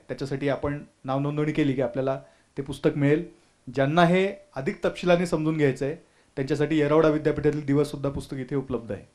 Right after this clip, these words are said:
आणि ते पुस्तक वाचून माझं आयुष्य बदललं आहे. त्यामुळे मला, मी प्रत्येकाला हे रेकमेंड करतो की हे पुस्तक तुम्ही अवश्य वाचा आणि हा सुद्धा एक अत्यंत यशस्वी मार्ग आहे, याच्यावर तुमचा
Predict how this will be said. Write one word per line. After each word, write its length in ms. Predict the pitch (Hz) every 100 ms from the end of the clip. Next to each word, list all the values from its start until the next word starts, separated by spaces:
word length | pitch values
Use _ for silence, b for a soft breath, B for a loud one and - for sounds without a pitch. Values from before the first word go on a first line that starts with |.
| _ _ _ _
आणि 120 | 123 135 -
ते 100 | 185
पुस्तक 300 | 190 180 196
वाचून 260 | 180 175 185
माझं 240 | 175 180
आयुष्य 300 | 185 170 185
बदललं 360 | 160 156 156 147
आहे. 80 |
त्यामुळे 240 | 143 139 151
मला, 280 | 143 151 156
मी 220 | 151 175
प्रत्येकाला 640 | 170 - - - 147 147
हे 80 | 151
रेकमेंड 340 | 139 147 151
करतो 260 | 147 139 139
की 120 | 139
हे 100 | 135
पुस्तक 260 | 135 135 139
तुम्ही 220 | 139 139 170 b b b -
अवश्य 340 | 131 160 -
वाचा 380 | 165 135 135 151 - b b b b
आणि 280 | 123 143 175 185 -
हा 160 | - 151
सुद्धा 320 | 156 156 175
एक 180 | 180 175 -
अत्यंत 420 | - - - 208 208
यशस्वी 480 | 175 160 165 -
मार्ग 280 | 170 147 143
आहे, 260 | 143 123 139
याच्यावर 360 | 139 135 139
तुमचा 380 | 139 135 127 139